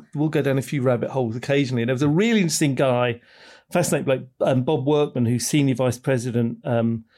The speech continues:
International Brand Partnerships at Warner Music. And we,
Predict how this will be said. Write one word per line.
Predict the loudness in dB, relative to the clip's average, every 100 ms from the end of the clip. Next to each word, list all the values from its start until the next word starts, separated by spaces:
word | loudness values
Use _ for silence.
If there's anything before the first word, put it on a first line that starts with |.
| -20 _ _
International | -2 0 0 0 -4
Brand | 0 0 0 0
Partnerships | -2 -2 -4 -6 -8
at | -4
Warner | 0 0 0
Music. | 0 -2 -2 -4 -8 -10 -20 _ _ _ _ -4
And |
we, | -2